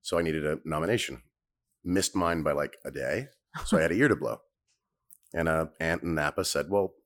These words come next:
Speaker 1: there's the small cooking school that just opened. Kids go to school with the, the instructor." He said, "Why don't you just come hang out in Napa for nine months and see if you like it?"
Speaker 2: And was there any sort, were you kinda like, "Oh, yeah, obviously I'll do that"? Were you kinda like,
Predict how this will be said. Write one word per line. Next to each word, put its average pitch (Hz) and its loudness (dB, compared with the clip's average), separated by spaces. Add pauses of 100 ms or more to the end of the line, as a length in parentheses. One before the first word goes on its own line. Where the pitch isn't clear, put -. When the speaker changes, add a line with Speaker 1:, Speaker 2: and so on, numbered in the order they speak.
(200)
Speaker 1:
there's 90 -8 (160)
the 92 -6
small 90 0
cooking 85 -6
school 87 -2
that 80 -8
just - -6
opened. 90 -4 (540)
Kids 82 -2
go - -4
to 85 0
school 80 0
with 73 -2
the, 73 -2 (360)
the 85 -4
instructor." 117 -2
He 151 -14
said, - -8
"Why 117 -2
don't 117 -4
you 117 -2
just 113 -4
come 101 0
hang 98 0
out 95 0
in 98 -4
Napa 98 -2
for 87 -4
nine 78 -2
months 73 -4
and 107 -4
see - -6
if 107 -4
you 123 0
like 131 -2
it?" - -16 (360)
Speaker 2:
And 277 4
was 277 8
there 262 4
any 247 2
sort, - 0
were 226 0
you 220 0
kinda 226 4
like, 190 2 (400)
"Oh, 185 6
yeah, 185 4
obviously 180 2
I'll 175 2
do 175 0
that"? 196 6
Were 185 0
you 175 0
kinda 185 0
like, 165 -2